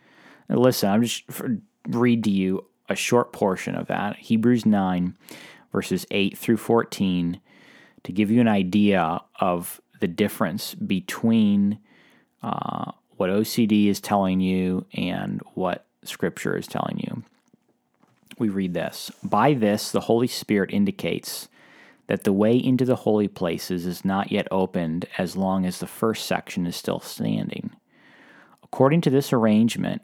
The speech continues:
gifts and sacrifices are offered that cannot perfect the conscience of the worshiper, but deal only with food and drink and various washings,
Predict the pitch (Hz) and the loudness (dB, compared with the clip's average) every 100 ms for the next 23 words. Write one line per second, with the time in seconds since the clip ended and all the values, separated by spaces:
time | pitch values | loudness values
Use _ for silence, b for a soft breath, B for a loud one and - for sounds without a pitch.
0 | _ - 101 110 123 151 - - 113 98 | _ -10 -2 2 2 2 -6 -4 -2 -2
1 | - - 113 117 107 90 85 87 - - | -2 0 0 0 -2 -2 -2 -4 -4 -6
2 | - 110 - - b b b b - 92 | -6 -6 -10 -14 b b b b 0 0
3 | - 107 120 - 85 85 90 - b b | 2 2 0 -2 -6 -6 -8 -14 b b
4 | b b 104 98 - - - 113 101 107 | b b -4 -4 -4 -10 -2 2 2 2
5 | 117 - - - - 123 - - 101 - | 2 0 -6 -18 -6 -4 -2 0 0 -2
6 | - - 101 - - 104 101 - 90 - | -16 -12 -10 -6 -2 0 0 -2 -6 -6
7 | - 95 90 87 90 95 - - 50 - | -6 -4 -2 -2 -2 -2 -4 -4 -4 -4
8 | 120 _ _ _ _ - B B B 107 | -10 _ _ _ _ -20 B B B -2
9 | 107 98 113 104 110 107 123 113 95 - | 0 2 2 2 2 4 4 4 2 -2
10 | - 110 117 113 95 98 98 98 - 90 | 0 2 4 4 2 2 2 0 -2 -2
11 | 85 92 92 90 - 90 90 95 107 - | -2 -2 0 -2 -4 -2 0 0 -2 0
12 | 120 123 127 - | 2 2 -2 -6